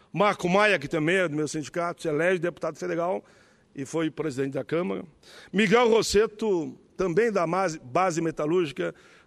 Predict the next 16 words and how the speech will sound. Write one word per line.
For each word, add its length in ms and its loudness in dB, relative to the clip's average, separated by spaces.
do 100 -6
sindicato 480 -4
que 60 -4
eu 80 -2
presidia, 600 -6
era 120 -2
um 120 0
líder, 380 0
principalmente 800 -2
numa 140 -4
empresa 280 -4
chamada 380 -4
Coenso, 500 0
uma 120 -4
grande 260 -4
empresa, 540 -4